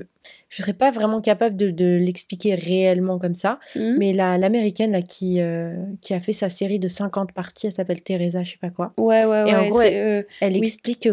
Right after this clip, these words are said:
Speaker 1: comment elle s'est mariée avec une personne qu'en fait, elle ne connaissait pas.
Speaker 2: Mhm.
Speaker 1: Et, euh, je pense qu'à ce stade-là, on va pas,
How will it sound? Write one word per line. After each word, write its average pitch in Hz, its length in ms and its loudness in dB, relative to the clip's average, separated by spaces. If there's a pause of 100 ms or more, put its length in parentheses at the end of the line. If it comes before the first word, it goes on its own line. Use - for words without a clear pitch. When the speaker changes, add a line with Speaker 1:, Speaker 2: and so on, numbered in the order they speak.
Speaker 1:
comment 208 540 2
elle 185 160 -2
s'est 185 180 -2
mariée 190 320 2
avec 190 280 0
une 185 120 0
personne 190 460 -2
qu'en - 100 -10
fait, 208 220 -4
elle 190 80 0
ne 175 80 0
connaissait 190 420 -2
pas. 180 240 -6 (220)
Speaker 2:
Mhm. 214 180 -2 (200)
Speaker 1:
Et, 196 200 4
euh, 170 840 0 (600)
je 190 140 -8
pense 208 160 -4
qu'à 196 100 0
ce 180 100 -2
stade-là, 180 320 0
on 190 40 0
va 165 100 -2
pas, 160 240 -4